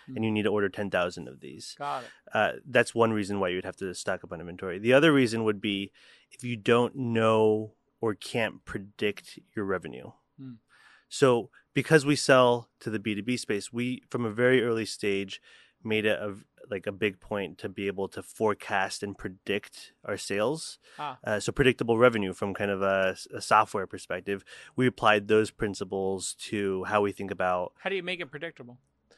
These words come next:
Speaker 2: Well, it's, it's, it's about having that sales engine, right? And
Speaker 1: Okay.
Speaker 2: understanding, uh, how many leads are coming in through search engine marketing and your other kind of acquisition channels. What, what are the conversion,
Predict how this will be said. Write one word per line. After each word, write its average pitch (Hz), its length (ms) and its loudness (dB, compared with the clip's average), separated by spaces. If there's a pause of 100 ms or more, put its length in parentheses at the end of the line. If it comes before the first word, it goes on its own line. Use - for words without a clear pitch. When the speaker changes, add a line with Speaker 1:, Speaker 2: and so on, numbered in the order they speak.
(400)
Speaker 2:
Well, 135 120 8
it's, 120 180 4
it's, 120 220 -6
it's 113 180 -6
about 107 200 2
having 113 240 0
that 95 280 0
sales 104 340 0
engine, 95 500 -6 (100)
right? 101 320 0
And 107 80 2
Speaker 1:
Okay. - 20 4
Speaker 2:
understanding, 98 800 2 (320)
uh, 95 220 2
how 113 160 8
many 113 160 6
leads 104 960 2
are 98 100 0
coming 101 300 0
in 98 160 2
through 92 240 0
search 95 240 -2
engine 87 200 -6
marketing 113 720 2
and 90 120 -2
your 87 160 -2
other 110 420 6 (120)
kind - 140 -4
of 95 60 -2
acquisition 104 480 -2
channels. 104 560 2
What, 95 240 0
what 107 160 2
are 98 60 4
the 90 220 2
conversion, 104 600 0